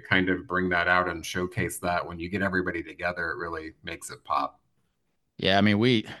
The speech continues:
Speaker 2: we haven't had a lot of guys, uh, pass that were around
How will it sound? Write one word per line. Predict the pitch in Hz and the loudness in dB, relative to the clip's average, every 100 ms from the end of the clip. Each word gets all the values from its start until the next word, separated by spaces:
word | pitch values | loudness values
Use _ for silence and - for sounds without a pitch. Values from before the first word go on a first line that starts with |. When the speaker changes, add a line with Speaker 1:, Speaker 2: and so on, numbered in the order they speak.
| - | -16
Speaker 2:
we | - 107 | -6 0
haven't | 120 107 | 4 4
had | 110 98 | 4 4
a | |
lot | 90 95 | 6 4
of | 90 | 4
guys, | 85 90 90 85 - - | 2 2 2 0 -6 -6
uh, | - 85 80 | -2 0 0
pass | - 104 90 85 - - | -2 -2 0 0 -6 -6
that | 85 78 - | -2 -2 -4
were | 92 85 80 80 90 | -6 -4 -2 -6 -6
around | 90 85 87 85 82 85 | -4 0 2 2 -2 -10